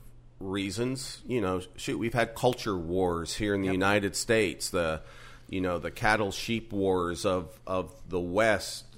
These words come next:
Speaker 1: at, you know, basically around Civil War times, you know, where you had battles. Um, and,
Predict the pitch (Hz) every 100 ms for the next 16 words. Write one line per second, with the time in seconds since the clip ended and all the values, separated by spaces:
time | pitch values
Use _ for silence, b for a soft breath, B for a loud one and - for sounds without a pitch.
0 | - - 87 - - - - - - -
1 | - 55 67 82 78 92 - 90 95 85
2 | 76 - - - 90 90 87 - 95 95
3 | 90 107 113 - 90 78 73 67 B B
4 | B B B - 98 95 92 92 90 101
5 | 95 78 107 110 98 80 - - - -
6 | - 90 87 - - - - - 95 92
7 | 90